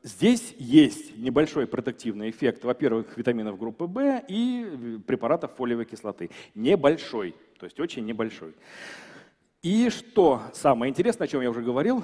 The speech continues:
об антиоксидантах. Похоже, что и антиоксиданты, вот, скажем, приём витамина Б три ниацина, правда, вместе со статинами,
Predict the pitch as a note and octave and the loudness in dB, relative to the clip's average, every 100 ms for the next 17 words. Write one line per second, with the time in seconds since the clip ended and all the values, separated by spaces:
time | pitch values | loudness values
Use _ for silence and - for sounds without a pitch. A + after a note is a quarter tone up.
0 | - B2 A#2+ A2+ A#2+ - E3 B3+ A3+ - | 0 4 4 2 -2 -2 0 0 0 -4
1 | - - - C4+ B3 F3 C#3+ B2+ A#2 B2 | -4 -4 -2 -2 -2 0 2 2 2 -4
2 | - A#2+ E3+ G#3+ C#3+ B2 - A#2 A#2 G#2 | -4 0 0 2 -2 -4 -2 -2 -2 -8
3 | - B2+ B2 G#2+ G2 A#2+ A#2 G#2+ G2+ G#2+ | 0 2 2 -2 -2 -2 -2 -4 -4 -2
4 | F#3 A3 G3 F#3 F3+ F3 D#3+ D#3 D3 C#3+ | -2 -2 -2 -2 -4 -4 2 2 2 -2
5 | D#3 C#3+ C3 - D3 - C#3 B2 B2 | -2 -4 -8 -6 -8 -4 -6 -6 -12